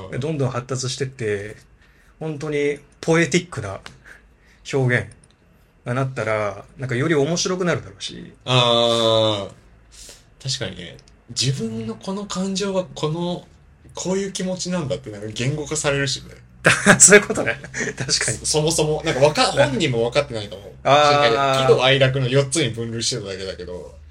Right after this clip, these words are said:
Speaker 2: あ、それいいね、なんか。
Speaker 1: 喜って二百種類もあるんだ、みたいな。アンミカ風に。
Speaker 2: アンミカしら。
Speaker 1: アンミカ風に言うとね。こんな喜ってあるんだ、みたいな。
Speaker 2: なるほどね。あ、それさ、いいね。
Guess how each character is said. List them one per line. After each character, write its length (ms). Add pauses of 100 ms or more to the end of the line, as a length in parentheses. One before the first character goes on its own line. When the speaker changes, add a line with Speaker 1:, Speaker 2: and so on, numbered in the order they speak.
(140)
Speaker 2:
あ、 120
そ 240
れ 120
い 160
い 60
ね、 100
な 100
ん 80
か。 100
Speaker 1:
喜 80
っ 20 (320)
て 440 (260)
二 200
百 280
種 180
類 140
も 140
あ 60
る 100
ん 80
だ、 140
み 100
た 80
い 40
な。 40 (420)
ア 160
ン 80
ミ 100
カ 120
風 220
に。 60
Speaker 2:
ア 20
ン 40
ミ 80
カ 100
し 120
ら。 80
Speaker 1:
ア 80
ン 40 (140)
ミ 60
カ 80
風 160
に 140
言 100
う 20
と 100
ね。 160 (840)
こ 100
ん 80
な 100
喜 160
っ 40
て 180
あ 100
る 80
ん 80
だ、 100
み 100
た 80
い 20 (220)
な。 120
Speaker 2:
な 60
る 100
ほ 120
ど 120
ね。 200 (160)
あ、 180 (320)
そ 220
れ 180
さ、 440
い 160
い 60
ね。 240